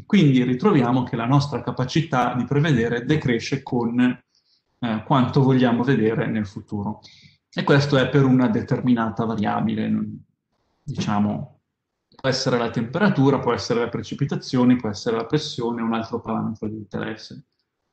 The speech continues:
Però, diciamo, questo è a titolo di esempio. Eh, un'altra cosa che vediamo è che nel tempo la performance di questi modelli è andata sempre migliorando,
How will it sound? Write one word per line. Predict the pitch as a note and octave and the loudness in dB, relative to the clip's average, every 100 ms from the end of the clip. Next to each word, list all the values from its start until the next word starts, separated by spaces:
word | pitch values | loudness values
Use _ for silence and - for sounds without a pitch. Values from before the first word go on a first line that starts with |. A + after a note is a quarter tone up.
| _ _ _ _ - | _ _ _ _ -6
Però, | B2+ | -2
diciamo, | B2 B2 B2 | 0 0 0
questo | - C#3+ - C3 | 0 0 2 0
è | A#2+ | 0
a | A2+ | 0
titolo | A#2+ - A2+ | -2 -2 -2
di | A2 | 0
esempio. | A2 G#2+ G#2 G2 - - _ _ _ _ - _ _ _ _ | 0 -2 -4 -8 -14 -16 _ _ _ _ -20 _ _ _ _
Eh, | C#3+ A#2+ A2+ A2 A2 G#2+ - _ _ | 0 2 0 0 -4 -8 -12 _ _
un'altra | D3 D3 C3+ C3+ | 6 6 6 2
cosa | C3 D#3 C#3 - | 2 4 4 2
che | D3 | 4
vediamo | A#3+ D3 A#2+ D#3 D3+ D3+ | 6 6 6 6 6 4
è | A#2 | -2
che | - B2+ A#2+ - _ _ - - | 0 0 0 -6 _ _ -20 2
nel | C#3 D3+ | 6 6
tempo | D3 D3 A2+ G2+ D#3+ F3 G2 - _ _ _ _ | 6 4 4 2 0 0 -6 -16 _ _ _ _
la | B2+ | -4
performance | A#2+ C3 - D#3 C#3+ A#2+ G#2+ | 0 -2 2 2 4 2 -2
di | - | 0
questi | C#3+ B2 - | 0 0 2
modelli | D3 F#3+ A#2 B2 D3 E3+ | 4 6 4 4 2 0
è | E3+ | 0
andata | F#3 B2+ A#2 C#3+ | 2 2 2 0
sempre | C3+ B2 A2+ A2+ | -2 -2 -4 -2
migliorando, | A2 A2 A#2+ C#3 A#2+ A2 G#2+ | 0 0 2 2 2 0 -4